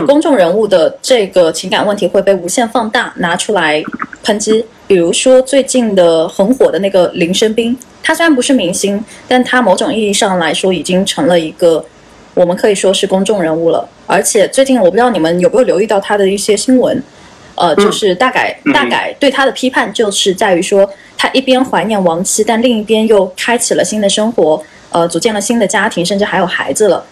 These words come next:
Speaker 1: 就三年前，
Speaker 2: 嗯。
Speaker 1: 大家觉得他悼念亡妻啊什么的，被他深情的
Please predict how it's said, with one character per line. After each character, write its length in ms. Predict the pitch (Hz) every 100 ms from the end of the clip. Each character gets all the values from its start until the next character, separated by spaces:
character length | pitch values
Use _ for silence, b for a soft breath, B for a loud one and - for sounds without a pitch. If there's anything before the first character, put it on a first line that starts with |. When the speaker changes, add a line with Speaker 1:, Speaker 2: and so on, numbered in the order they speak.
| - -
Speaker 1:
就 100 | 262
三 180 | 269 349
年 120 | 233
前， 160 | 262 349
Speaker 2:
嗯。 120 | -
Speaker 1:
大 80 | 240
家 100 | 220
觉 140 | 208
得 100 | 190
他 180 | 190 214
悼 140 | 208 214
念 140 | 202
亡 200 | 180 170
妻 160 | 185 214
啊 80 | 202
什 100 | 196
么 120 | 135
的， 100 | 165
被 100 | 196
他 160 | 202 202
深 200 | - 247
情 160 | 240 180
的 220 | 180